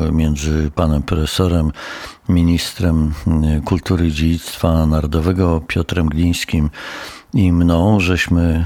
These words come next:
y, doszli do wniosku, że jest taka przestrzeń, mm, historii Polski, która, e, w sposób szczególny została dotknięta, mm, nieprawdą, nadal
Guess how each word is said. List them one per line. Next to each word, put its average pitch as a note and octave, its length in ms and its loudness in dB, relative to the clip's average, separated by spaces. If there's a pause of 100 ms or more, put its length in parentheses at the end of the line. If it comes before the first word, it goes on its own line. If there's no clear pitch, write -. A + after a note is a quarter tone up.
y, D2+ 540 0
doszli F#2 400 0
do E2 140 0
wniosku, F#2+ 440 -2
że F2+ 160 0
jest F#2 200 -2
taka F2 320 0
przestrzeń, E2+ 680 0 (640)
mm, D#2+ 680 2
historii F#2+ 540 0
Polski, G2+ 600 0 (460)
która, F#2+ 460 0
e, F2 800 2
w - 40 -8
sposób - 460 -4
szczególny F#2 580 2
została E2 680 0
dotknięta, F2 840 0 (560)
mm, E2+ 300 4
nieprawdą, E2+ 920 2 (500)
nadal E2+ 640 2